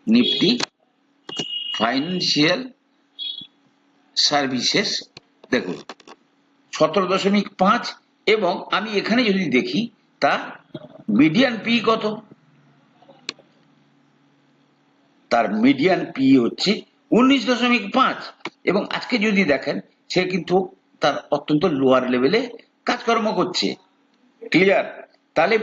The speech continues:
মিডিয়ান পি থেকেও কিন্তু প্রায় টোয়েন্টি পার্সেন্টের কাছাকাছি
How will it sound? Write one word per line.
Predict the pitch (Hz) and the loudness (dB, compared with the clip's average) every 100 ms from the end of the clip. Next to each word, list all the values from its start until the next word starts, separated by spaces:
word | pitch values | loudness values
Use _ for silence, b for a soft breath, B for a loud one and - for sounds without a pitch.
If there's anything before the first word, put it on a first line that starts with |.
| - | -4
মিডিয়ান | - 120 131 185 254 247 | 0 4 6 4 2 -2
পি | 190 214 214 - | -2 -2 -2 0
থেকেও | 151 - 123 117 156 185 - _ - | 0 2 2 2 2 -2 -8 _ 0
কিন্তু | 143 143 196 247 254 _ _ _ | 2 2 2 0 0 _ _ _
প্রায় | - 127 170 277 - _ _ _ _ _ _ _ _ _ _ _ - | -2 0 0 -4 -14 _ _ _ _ _ _ _ _ _ _ _ 2
টোয়েন্টি | 220 262 254 | 2 2 -2
পার্সেন্টের | 202 - 180 - 143 | -2 0 -2 -4 -4
কাছাকাছি | 143 127 120 117 190 254 | -2 0 0 -2 0 -2